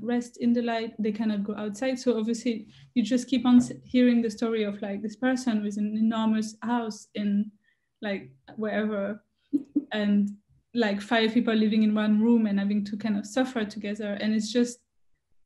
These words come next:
it's just, it made, like, this, um, place was so inspiring for us. And, um, yeah, just very, it kind of pushed a little bit further the door into that part of the research.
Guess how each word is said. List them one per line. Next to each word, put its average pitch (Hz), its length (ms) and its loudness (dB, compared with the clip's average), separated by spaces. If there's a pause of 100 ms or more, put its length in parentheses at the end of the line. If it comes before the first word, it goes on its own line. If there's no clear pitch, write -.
(220)
it's 226 240 2
just, 247 360 2
it 240 80 6
made, 240 460 6 (100)
like, 220 240 2
this, 247 380 2 (280)
um, 208 300 -4
place 254 400 0
was 208 340 -6
so 226 460 -2
inspiring 214 640 0
for 202 340 -6
us. - 220 -16 (160)
And, 208 400 -4 (1160)
um, 202 420 -4 (160)
yeah, 220 200 -4
just 208 340 -8
very, 214 640 -2 (180)
it 240 60 -10
kind 226 220 0
of 208 200 -2
pushed - 300 -2
a 226 40 -4
little 220 260 -2
bit 202 380 -6
further 208 560 0
the 208 140 -4
door 208 420 -4
into 208 540 -4 (760)
that 208 180 -8
part 214 260 -8
of 220 100 -14
the 226 80 -8
research. - 380 -12